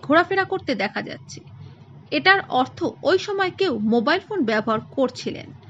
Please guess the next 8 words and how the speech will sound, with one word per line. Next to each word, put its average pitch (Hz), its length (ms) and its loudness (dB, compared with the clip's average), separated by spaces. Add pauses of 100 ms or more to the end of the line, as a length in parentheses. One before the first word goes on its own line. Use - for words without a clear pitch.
(460)
কেন 330 180 6 (140)
মুম্বাই 427 260 2
পুলিশ 415 320 4
ওই 277 140 2
ব্যক্তিকে 277 480 0
গ্রেপ্তার 285 400 0 (140)
করছে 330 320 0
না? - 120 -8